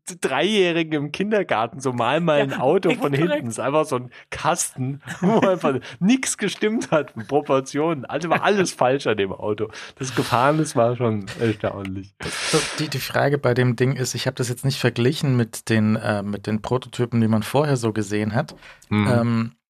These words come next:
Speaker 3: ob der jetzt von hinten schlechter
Speaker 1: <laughs>
Speaker 3: aussah oder vielleicht ist es auch so eine, so eine Party in the front, Business in the back
Speaker 2: Ja.
Speaker 3: Geschichte.
Speaker 1: Da war aber nichts mit Business da hinten.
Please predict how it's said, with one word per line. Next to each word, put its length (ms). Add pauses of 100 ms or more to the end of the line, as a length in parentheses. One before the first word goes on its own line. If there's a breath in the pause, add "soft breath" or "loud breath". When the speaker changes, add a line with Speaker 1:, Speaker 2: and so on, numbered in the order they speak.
Speaker 3:
ob 180
der 80
jetzt 180
von 120
hinten 400
schlechter 540
Speaker 1:
<laughs> 40
Speaker 3:
aussah 560
oder 220 (180)
vielleicht 240
ist 140
es 80
auch 160
so 140
eine, 200 (840 loud breath)
so 120
eine 220
Party 400
in 140
the 80
front, 580
Business 320
in 100
the 140
back 160
Speaker 2:
Ja. 160
Speaker 3:
Geschichte. 640
Speaker 1:
Da 120
war 120
aber 160
nichts 200
mit 140
Business 460
da 140
hinten. 500